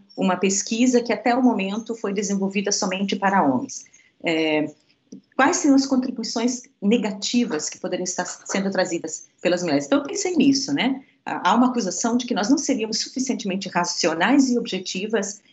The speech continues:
na hora de, é, é, ir, ir trabalhar com o nosso objeto, né?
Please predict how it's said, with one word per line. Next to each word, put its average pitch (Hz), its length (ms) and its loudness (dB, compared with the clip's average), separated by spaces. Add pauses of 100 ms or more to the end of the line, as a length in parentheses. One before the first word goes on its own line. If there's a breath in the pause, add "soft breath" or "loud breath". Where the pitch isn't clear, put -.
(140)
na 190 240 4
hora 196 240 4
de, 190 480 -2
é, 180 540 0
é, 175 60 -2 (140)
ir, - 340 2
ir 196 220 4
trabalhar 180 480 2
com - 80 -6
o - 20 -4
nosso 170 220 -8
objeto, 151 460 -10
né? 214 260 -4